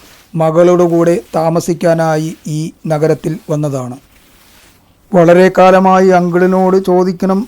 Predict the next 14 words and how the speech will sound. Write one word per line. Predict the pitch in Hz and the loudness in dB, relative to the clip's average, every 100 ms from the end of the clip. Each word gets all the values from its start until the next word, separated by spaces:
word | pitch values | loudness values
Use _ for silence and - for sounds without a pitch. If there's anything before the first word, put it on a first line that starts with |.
| - | -4
എന്ന് | 175 185 190 - | -2 -2 -4 -4
കരുതി | 185 185 185 | 0 2 2
മനസ്സിൽ | 185 180 175 185 | 0 -2 -2 -4
കൊണ്ടു | 180 185 180 | -4 -2 -2
നടന്നിരുന്ന | 185 180 180 180 185 - | -2 -2 -2 -2 -4 -2
ആ | 175 180 | 0 0
ചോദ്യം | - 180 165 170 127 - - _ 170 | 0 -2 0 -4 -6 -16 -20 _ -6
അന്ന് | 170 180 | -4 -2
ഞാൻ | 175 170 - | 0 -2 -4
അങ്കിളിനോട് | 165 156 160 156 143 | -8 -4 -4 -4 -6
ചോദിച്ചു. | 143 131 - 175 _ _ _ _ _ _ _ - | -10 -14 -16 -20 _ _ _ _ _ _ _ -8
"അങ്കിളിന് | 180 180 196 190 190 - - | -4 0 2 2 0 -4 -8
എത്ര | 165 - 190 | -8 -2 2
വയസ്സായി?" | 175 - 156 151 | 2 0 -2 -4